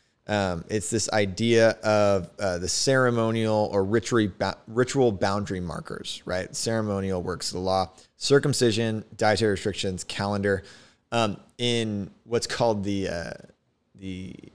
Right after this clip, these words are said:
old tradition, which is funny 'cause it's not amongst some, amongst Pauline scholars,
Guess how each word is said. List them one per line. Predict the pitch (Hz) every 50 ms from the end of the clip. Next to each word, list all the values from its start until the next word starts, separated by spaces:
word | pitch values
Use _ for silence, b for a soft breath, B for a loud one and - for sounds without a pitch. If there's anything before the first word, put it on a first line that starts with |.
| - - _
old | - 117 120 113
tradition, | 110 - 135 123 120 - - 131 127 123 110
which | 98 101 -
is | 104 92 - -
funny | - 98 85 80 82
'cause | 82 - 87
it's | - - - -
not | - 95 101 104 - - _ -
amongst | 107 95 92 85 92 92 95 101 92 - -
some, | - - 98 98 - -
amongst | - 110 101 95 98 98 95 -
Pauline | - - 110 104 95 90
scholars, | - - 104 98 95 98 92 B